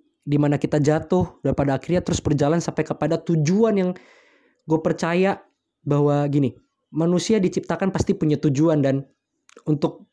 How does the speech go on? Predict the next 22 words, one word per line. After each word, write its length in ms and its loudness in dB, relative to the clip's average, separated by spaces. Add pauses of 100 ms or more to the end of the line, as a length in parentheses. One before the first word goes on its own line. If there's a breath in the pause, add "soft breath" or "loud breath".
(140)
itulah 360 0
kita 320 -2
dihidupkan 760 0
supaya 240 0
kita 240 -2
bisa 440 0 (280 loud breath)
menjalankan 560 2
tujuan 480 2
itu. 280 -2 (1160)
Membawa 480 4
orang 240 -2
kembali 320 2
kepada 480 -2
keutuhannya 640 0
sebagai 320 0
manusia, 480 2
yaitu 240 2
manusia 480 2
yang 80 -6 (320 loud breath)
mengasihi 600 0
dan 100 2
bertumbuh, 640 2